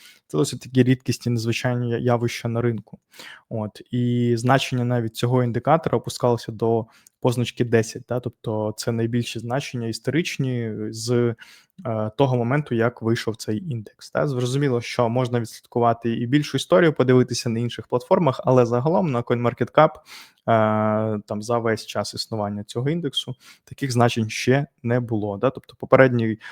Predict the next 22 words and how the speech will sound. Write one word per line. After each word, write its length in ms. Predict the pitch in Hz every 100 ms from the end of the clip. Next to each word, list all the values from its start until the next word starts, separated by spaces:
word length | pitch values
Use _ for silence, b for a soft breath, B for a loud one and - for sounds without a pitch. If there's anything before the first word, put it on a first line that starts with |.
| B _
раз 480 | 120 147 147 - -
у 40 | 117
нас 180 | 117
були 220 | 110 117 113
найнижчі 420 | 113 117 - -
значення 400 | 127 - 120 110
на 120 | 107
відмітці 400 | 107 120 120 -
п'ят-, 240 | 110 104 - _
п'ятнадцять. 580 | 113 104 101 - _ _ _ _ _ _ _ _ _ _ - -
От. 220 | 123 110 _ B B B B
І 240 | 139 156 165
тому, 340 | 139 131 165
звичайно, 840 | 131 - 143 151 131 120 120 117
на 120 | 117 120
ринку 280 | 139 135
зараз 300 | 113 123 120
дуже 220 | 110 117 113
сильна 300 | - 117 113
невизначеність 760 | 117 117 117 - 117 113 -
і 60 | -
страх. 420 | - 165 185